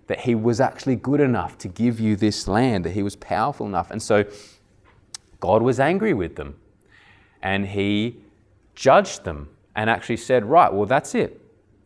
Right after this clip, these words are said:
You're not going into this land. Go back to the way of the wilderness. Go back into the wilderness because you've sinned before me. And so, uh, I'm not gonna lead you into this promised land now." And then the people,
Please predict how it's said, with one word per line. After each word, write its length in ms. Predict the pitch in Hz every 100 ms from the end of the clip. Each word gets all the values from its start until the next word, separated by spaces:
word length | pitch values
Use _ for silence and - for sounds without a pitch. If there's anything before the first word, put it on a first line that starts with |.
| _ _ _
You're 120 | 123 139
not 200 | 190 -
going 280 | 117 90
into 160 | 90 -
this 180 | 95 -
land. 260 | 95 92
Go 200 | - 156
back 400 | 180 160 175 -
to 100 | -
the 80 | 147
way 220 | 135 135
of 100 | 135
the 80 | 135
wilderness. 640 | 127 135 101 76 - - - _ _ - _
Go 220 | - 147 190
back 240 | 190 190
into 240 | 170 165
the 100 | 185
wilderness 680 | 156 117 117 156 220 - - - _ _ _ -
because 300 | - - 117
you've 200 | 110 110 - - -
sinned 640 | - - - 151 165 165
before 420 | 139 - 113 120
me. 280 | 131 175 220 - _ _ _ _ _ _
And 200 | 107 107
so, 420 | - 117 110 110
uh, 380 | 110 107 104 104 95
I'm 140 | 110
not 180 | 123 123
gonna 160 | 123
lead 240 | 120 127 123
you 60 |
into 140 | 127 127
this 140 | 123
promised 380 | - 143 147 -
land 180 | 85 80
now." 240 | 78 76 82 _ _ _ _ _ - -
And 160 | 98 107
then 300 | 113 127 120
the 100 | 131
people, 680 | - 123 120 151 262 -